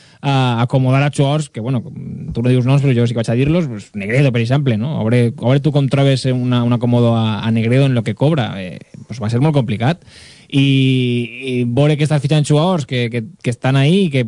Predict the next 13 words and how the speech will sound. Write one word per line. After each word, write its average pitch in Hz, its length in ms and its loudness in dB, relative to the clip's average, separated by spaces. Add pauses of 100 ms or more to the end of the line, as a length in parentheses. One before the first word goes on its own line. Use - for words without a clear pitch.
que 123 160 0
poden 151 320 0
il·lusionar 147 360 2
a 151 60 2
la 143 140 2
gent 180 240 0
i 151 80 0
tal, 180 200 0
però, 120 380 0 (680)
eh, 104 360 0
no 131 200 4
pots 147 160 2
inscriure-los 160 320 2